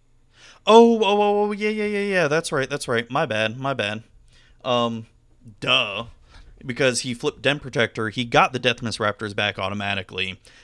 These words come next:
and Den Protector's Eternal Witness ability, getting the Grasp of Darkness, tapping that, killing off the Bounding Krasis. So now Nathan is in some big trouble. He's got three creatures to face here. He's got one card in hand,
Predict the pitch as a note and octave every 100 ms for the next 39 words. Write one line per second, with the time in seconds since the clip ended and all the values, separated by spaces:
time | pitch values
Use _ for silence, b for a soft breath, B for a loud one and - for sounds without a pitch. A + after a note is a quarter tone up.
0 | B A#2 A2 A#2 A2 G2+ G#2 - G#2 G#2
1 | - A2+ G#2 A#2 G#2+ - G#2 G2+ G2+ G#2
2 | G2+ - A#2+ A#2+ A2 G#2 A2+ G#2+ - G#2+
3 | A2+ A#2 - G#2 - b b b - B2+
4 | A#2 G#2+ G#2+ - - C#3+ C3 B2 A#2 A2
5 | A2 G#2+ G2 A2 A2 - G#2 G2 B B
6 | - B2 A#2 A2+ C3 D#3 E3+ D#3 C#3+ A#2
7 | A#2+ A2+ G#2+ A2+ A2+ A2 G#2+ G#2+ G2+ -
8 | G2+ G#2 F#2 G2+ F#2 F2+ _ b b -
9 | G#2+ A2 F2 C3+ D3+ E3+ C#3+ C3 C3 A#2
10 | G#2+ G2+ G#2+ F#2+ - F#2+ F#2+ G#2+ G2+ G2+
11 | G2+ - b b b - C3 D3+ C3+ B2
12 | A2 G#2 A#2 A2+ G2+ G2 F#2+